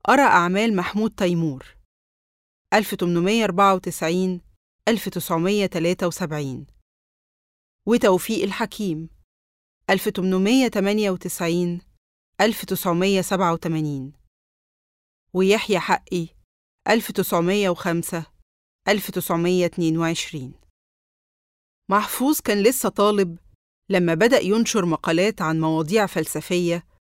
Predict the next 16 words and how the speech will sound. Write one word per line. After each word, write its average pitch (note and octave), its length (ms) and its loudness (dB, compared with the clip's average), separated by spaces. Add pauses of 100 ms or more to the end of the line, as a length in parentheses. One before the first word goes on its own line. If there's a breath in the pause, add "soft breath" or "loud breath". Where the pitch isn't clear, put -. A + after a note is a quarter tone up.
(220)
في - 140 -6
بعض F#3+ 300 4
الجرايد F3+ 540 0
والمجلات. E3 680 -4 (1500)
وفي G3+ 200 2
أواخر B3+ 360 4
التلاتينات F#3 800 -2 (840)
نشر A#3+ 420 2
أول G#3+ 260 6
قصصه G3+ 400 -4
القصيرة. - 600 -8 (1400)
بعد F3+ 280 4
كده A3 420 -2 (480)
ألف C4 380 4
تلات A3+ 380 0
روايات E3+ 540 -4